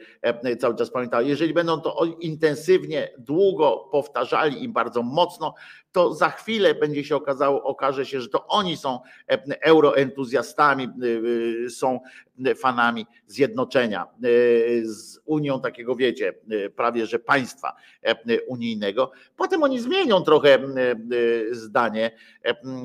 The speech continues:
jak będzie się oka-, jak się okaże, że, e, taka większa integracja z Unią Europejską wiąże się z osłabieniem ich, bezpośredniej pozycji, ale, e, pod hashtagiem Jesteśmy Bezpieczni, e, Ministerstwo Edukacji,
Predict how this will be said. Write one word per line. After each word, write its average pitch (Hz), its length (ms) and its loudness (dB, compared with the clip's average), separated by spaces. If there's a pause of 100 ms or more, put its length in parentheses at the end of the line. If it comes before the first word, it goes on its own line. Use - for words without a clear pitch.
(100)
jak 120 240 -2
będzie 120 440 -2
się 110 180 -4
oka-, - 200 -4
jak 127 180 -2
się 127 140 -2
okaże, 117 380 -2
że, 113 240 0 (300)
e, 113 480 -4
taka 117 320 -4
większa 127 360 -4
integracja 113 720 -2
z 107 100 -14
Unią 113 180 -6
Europejską 110 600 -2
wiąże 107 360 -6
się 110 180 -10
z - 100 -16
osłabieniem 110 580 -6 (100)
ich, - 220 -4 (340)
bezpośredniej 107 640 -6
pozycji, 107 480 -16
ale, 175 360 4 (320)
e, 139 480 0
pod 135 220 -4
hashtagiem 120 480 -2
Jesteśmy 107 440 -4
Bezpieczni, - 760 -4 (260)
e, 127 340 -2
Ministerstwo 117 680 -2
Edukacji, 120 580 -4